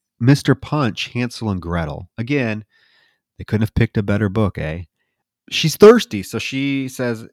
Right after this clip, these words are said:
she's asked Mister Punch, "Are you thirsty too?" And it's real cute because she does his, she talks for him.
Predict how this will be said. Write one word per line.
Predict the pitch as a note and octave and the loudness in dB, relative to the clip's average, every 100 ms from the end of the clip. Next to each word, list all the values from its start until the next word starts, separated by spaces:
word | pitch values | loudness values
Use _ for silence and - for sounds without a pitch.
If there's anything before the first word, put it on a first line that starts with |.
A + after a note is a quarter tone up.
| - | -18
she's | - A#2+ A2 | -10 -10 -8
asked | A2+ A#2 - | -6 -4 -2
Mister | B2+ - B2 | -6 -4 -6
Punch, | D#3+ E3 - | -4 -2 0
"Are | |
you | B2 D3 | 0 0
thirsty | D#3 D#3+ D3 E3 | 2 0 0 -4
too?" | - F3+ | 2 4
And | |
it's | F3 G3+ | 4 2
real | G3+ | 0
cute | - A2+ F#2+ | 2 2 2
because | A2 - A2 | 0 -4 -2
she | B2+ | -2
does | A#2+ A#2 A2 | 2 0 0
his, | G#2 - | -6 -4
she | C3+ | -6
talks | - A#2+ A#2 - | 2 4 4 0
for | - F#2 E2 E2+ | -8 -6 -4 -6
him. | F2 | -10